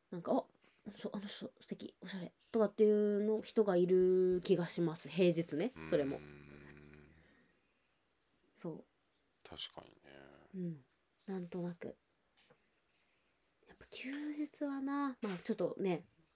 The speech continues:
Speaker 1: 外からの人がやっぱ増えるじゃないですか。特にそういう、
Speaker 2: うんうんうん。
Speaker 1: なんか表参道とか中目黒とかって。だからそういうのちょっと、
Speaker 2: うんうんうん。
Speaker 1: あの、カウントしないって決めてるんで。
Speaker 2: <laughs>
Speaker 1: あの、<laughs> その街の人じゃないよねっ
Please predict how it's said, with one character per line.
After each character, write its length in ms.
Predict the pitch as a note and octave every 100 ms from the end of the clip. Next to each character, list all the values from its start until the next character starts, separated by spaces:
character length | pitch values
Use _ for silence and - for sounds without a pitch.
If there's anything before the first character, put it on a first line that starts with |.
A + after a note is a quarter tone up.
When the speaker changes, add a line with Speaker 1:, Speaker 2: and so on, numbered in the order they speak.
| _ _ _ -
Speaker 1:
外 280 | - A#3 A#3+
か 140 | G3
ら 100 | D#3+
の 100 | D#3+
人 180 | D#3+ D#3+
が 60 | F#2+
や 80 | A2+
っ 20 |
ぱ 100 | -
増 140 | F#3 E3+
え 100 | D#3+
る 120 | D3
じ 80 | C#3+
ゃ 20 |
な 80 | A#2+
い 40 |
で 40 | A#2+
す 60 |
か。 80 | -
特 240 | G#3 F3
に 80 | D#3
そ 140 | D#3 C3
う 60 |
い 80 | A#2+
う、 120 | G2+ - _ _ _ _ _ -
Speaker 2:
う 40 |
ん 40 |
う 20 | -
ん 40 |
う 40 |
ん。 80 | -
Speaker 1:
な 0 |
ん 20 |
か 120 | D3 D3+
表 300 | D#3+ D3+ D3
参 280 | F3 D#3 C#3
道 200 | A#2+ A2+
と 100 | -
か 80 |
中 240 | D#3 E3 B2+
目 140 | D3
黒 240 | A#2 F#2+ -
と 100 | -
か 80 |
っ 40 | - -
て。 120 | -
だ 0 |
か 40 | -
ら 80 | B3+
そ 160 | B3+ F#4
う 20 |
い 20 |
う 40 |
の 80 | C#4
ち 80 | F3+
ょ 20 |
っ 40 | E3+
と、 80 |
Speaker 2:
う 20 | -
ん 20 |
う 60 |
ん 0 |
う 20 | -
ん。 40 |
Speaker 1:
あ 20 | -
の、 80 | -
カ 180 | - G#3
ウ 120 | F#3
ン 120 | F#3
ト 140 | E3+ F3
し 200 | - D#3
な 100 | C#3
い 60 |
っ 60 | C#3+ _ -
て 80 | -
決 140 | -
め 80 | -
て 120 | -
る 100 | C#3
ん 40 | -
で。 60 |
Speaker 2:
<laughs> 320 | - - - -
Speaker 1:
あ 120 | A3
の、 520 | C#3 A3 A3+ A3 G3 - -
<laughs> 160 | -
そ 140 | - F#4
の 160 | F#4
街 540 | F4 D#4+ - D#4 D4+ C#4+
の 100 | D4
人 220 | - C4+
じ 80 | A3
ゃ 60 |
な 140 | D3+ A#2+
い 120 | -
よ 80 | -
ね 160 |
っ 40 | F4+